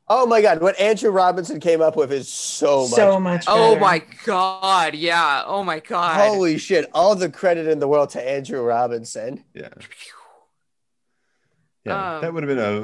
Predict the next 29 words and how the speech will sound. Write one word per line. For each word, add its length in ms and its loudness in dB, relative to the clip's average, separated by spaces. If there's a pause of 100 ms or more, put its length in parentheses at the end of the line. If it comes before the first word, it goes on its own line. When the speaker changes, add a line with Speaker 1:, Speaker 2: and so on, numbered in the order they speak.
Speaker 4:
very 340 -4
different 360 -8
scene 300 -10
had 180 -10
it 120 -12
ended 280 -8
with, 340 -10 (240)
with 180 -18
that. 240 -12 (360)
Speaker 1:
Fuck 440 -6
Speaker 4:
Which 100 -6
I 100 2
feel 200 -4
Speaker 1:
yeah. 60 -2
Speaker 4:
like 160 -2
it's 160 -8
the 80 -12
difference 360 -4
between, 680 -12
uh, 360 -6 (760)
this 360 -4
movie 580 -4
and 380 -6
some 180 -10
of 260 -8 (360)
Clive 280 -8
Barker's 440 -12
other 420 -10 (100)
movies. 540 -12